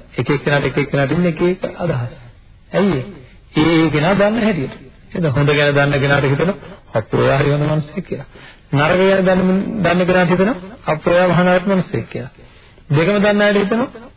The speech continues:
"අනේ, මං දන්නේ නැහැ" කියලා. <laughs> නේද? "හරියන්නත් පුළුවන්, වරදින්නත් පුළුවන්" කියලා හිතෙනවා. එහෙම හිතෙන්නේ එයා දන්න ඒවා, අතීතේ දැනගත්ත දේවල් අනුව. එහෙනම් අතීතයේ අපේ මේ සිතුවිලි පරම්පරාවේ වැඩියෙන්, වැඩියෙන්, වැඩියෙන් අනිත්‍ය ගැන මෙනෙහි කරවුවොත් අපි,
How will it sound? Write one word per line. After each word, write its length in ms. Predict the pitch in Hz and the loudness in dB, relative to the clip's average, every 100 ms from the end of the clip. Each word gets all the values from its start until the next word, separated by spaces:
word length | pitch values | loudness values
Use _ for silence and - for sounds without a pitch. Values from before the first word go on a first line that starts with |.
| - - - - - - - _ - | -20 -20 -20 -20 -20 -20 -20 _ -4
"අනේ, 280 | 147 156 | 0 2
මං 200 | 156 151 | 2 2
දන්නේ 320 | 151 147 139 143 | 2 2 0 -4
නැහැ" 220 | - - | -12 -8
කියලා. 300 | 123 123 - - | -4 -2 -4 -4
<laughs> 140 | - 160 | 0 2
නේද? 180 | 160 117 113 - - - - 147 | 2 0 -4 -8 -18 -12 -4 0
"හරියන්නත් 400 | 135 135 139 135 135 | 2 2 2 2 0
පුළුවන්, 300 | 135 160 156 | 0 2 2
වරදින්නත් 380 | 143 143 151 196 - - - - - - - | 2 2 2 0 -4 -18 -20 -20 -20 -20 -4
පුළුවන්" 340 | 151 156 156 | 0 2 2
කියලා 160 | 170 165 | 0 0
හිතෙනවා. 240 | 151 127 | 0 0
එහෙම 180 | 123 156 | 2 2
හිතෙන්නේ 400 | 143 147 175 208 | 0 0 0 2
එයා 160 | 190 175 | 2 2
දන්න 220 | 180 202 | 2 2
ඒවා, 220 | 202 247 - | 2 0 -2
අතීතේ 400 | 143 180 185 190 | -2 0 2 2
දැනගත්ත 420 | 180 180 175 175 | 2 2 0 0
දේවල් 220 | 175 214 | 0 2
අනුව. 200 | 185 127 117 - - - - - - - - - - - | 0 -2 -6 -16 -20 -20 -20 -20 -20 -20 -20 -20 -16 -2
එහෙනම් 360 | 147 165 135 220 - - - - - - 147 | 0 2 2 -2 -6 -20 -20 -20 -20 -10 -6
අතීතයේ 640 | 127 196 185 202 202 220 | -2 -2 0 2 2 2
අපේ 360 | - 139 185 196 | -2 0 2 4
මේ 220 | 196 202 202 | 2 2 2
සිතුවිලි 420 | - 151 185 185 | -2 -2 0 2
පරම්පරාවේ 800 | 180 175 175 170 170 165 165 196 | 2 2 2 2 2 2 2 2
වැඩියෙන්, 400 | 170 147 180 180 | 2 2 2 2
වැඩියෙන්, 320 | 170 175 175 | 2 2 2
වැඩියෙන් 340 | 170 165 165 156 | 2 2 0 0
අනිත්‍ය 500 | 147 165 - 180 170 | 0 -2 -2 0 2
ගැන 200 | 175 170 | 2 2
මෙනෙහි 340 | 135 131 160 | 0 2 2
කරවුවොත් 580 | 180 202 196 175 131 - | 2 2 2 2 0 -4
අපි, 240 | 143 156 | -6 -2